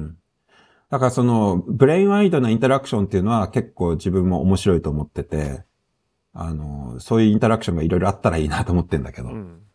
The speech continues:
Speaker 1: うん。どっちかっていうと。
Speaker 2: なるほど。
Speaker 1: うん。
Speaker 2: うん。
Speaker 1: で、結構ね、その、健太君はローカルだって言って、ゲオルグもローカルだって言ってたけど、
Speaker 2: うん。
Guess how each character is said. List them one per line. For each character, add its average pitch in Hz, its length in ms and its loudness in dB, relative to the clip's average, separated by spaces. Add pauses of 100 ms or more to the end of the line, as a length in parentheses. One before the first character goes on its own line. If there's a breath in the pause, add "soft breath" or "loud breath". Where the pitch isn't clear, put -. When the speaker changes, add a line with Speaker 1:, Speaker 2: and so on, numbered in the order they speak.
(120)
Speaker 1:
う 87 40 -14
ん。 78 160 -12
ど 113 100 4
っ - 40 0
ち - 80 -12
か 131 100 2
っ - 80 -6
て 104 60 -2
い 95 60 2
う 87 40 -4
と。 82 220 -8
Speaker 2:
な 135 100 -10
る 90 60 -6
ほ 80 140 -4
ど。 82 180 -16 (2250)
Speaker 1:
う 120 40 -20
ん。 - 20 -20
Speaker 2:
う 104 40 -20
ん。 - 20 -20
Speaker 1:
で、 160 120 6
結 220 240 4
構 110 240 0
ね、 98 160 -4
そ 101 160 -10
の、 95 160 -6
健 185 160 -2
太 202 160 -2
君 160 160 2
は 113 80 0
ロ 123 140 4
ー - 20 -8
カ 104 120 -2
ル 92 120 -2
だ 82 80 -4
っ - 20 -10
て - 60 -12
言 - 180 -6
っ - 20 -4
て、 95 100 0
ゲ 117 40 6
オ 151 160 4
ル 175 80 2
グ 175 160 4
も 156 380 -2
ロ 127 180 0
ー - 20 -2
カ 92 120 -2
ル 80 80 -2
だ 73 100 -8
っ 73 60 -12
て - 80 -20
言 78 80 -10
っ - 20 -20
て - 140 -20
た 80 100 -12
け 78 80 -12
ど、 78 140 -8
Speaker 2:
う 76 80 -6
ん。 85 220 -14